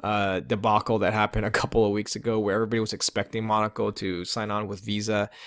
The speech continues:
and because of that, a lot of people jumped on board, and then some people made money, some people lost, or whatever the case was. But here's something interesting, is that the,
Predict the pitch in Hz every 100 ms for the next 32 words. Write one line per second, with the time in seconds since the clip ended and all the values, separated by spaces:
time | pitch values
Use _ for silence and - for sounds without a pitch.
0 | - - - 101 101 95 95 98 - 117
1 | 113 107 104 - 92 104 104 104 113 104
2 | 101 113 104 107 98 98 117 117 110 98
3 | 92 101 110 107 107 98 95 107 127 120
4 | 113 104 92 80 107 110 104 - 101 107
5 | 110 101 92 - 131 - 85 - - -
6 | - - 143 131 - _ - _ - 196
7 | 196 185 160 123 - 143 139 - 117 110
8 | 107 110 107 117